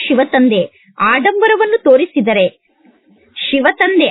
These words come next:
ಆಡಂಬರವನ್ನು ತೋರಿಸುವುದಕ್ಕಿಂತ ಮೊದಲು ಈ ಬ್ರಹ್ಮ ತಂದೆ ಆಡಂಬರವನ್ನು ತೋರಿಸಬೇಕು. ಆದರೆ ಇಲ್ಲ, ಇಲ್ಲಿ ಶಿವ ತಂದೆ ಮತ್ತು ಬ್ರಹ್ಮ ತಂದೆ ಇಬ್ಬರು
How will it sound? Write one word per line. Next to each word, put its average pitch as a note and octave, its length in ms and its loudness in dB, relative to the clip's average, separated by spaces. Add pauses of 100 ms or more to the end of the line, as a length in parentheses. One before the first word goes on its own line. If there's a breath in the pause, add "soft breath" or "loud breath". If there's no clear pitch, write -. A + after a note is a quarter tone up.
(120)
ಆಡಂಬರವನ್ನು F#4+ 800 -2
ತೋರಿಸುವುದಕ್ಕಿಂತ D#4+ 1000 0
ಮೊದಲು B3+ 520 -2
ಈ D#4+ 140 2
ಬ್ರಹ್ಮ B3 420 -2 (160)
ತಂದೆ C4+ 280 2 (160)
ಆಡಂಬರವನ್ನು F#4+ 720 0
ತೋರಿಸಬೇಕು. A3+ 800 -2 (140)
ಆದರೆ A3+ 320 -2
ಇಲ್ಲ, B3+ 280 2 (460 soft breath)
ಇಲ್ಲಿ C#4 240 2
ಶಿವ C4+ 300 0
ತಂದೆ F#4+ 360 0
ಮತ್ತು F#4 280 -2
ಬ್ರಹ್ಮ B3+ 360 0 (140)
ತಂದೆ C4 220 2
ಇಬ್ಬರು A3+ 640 0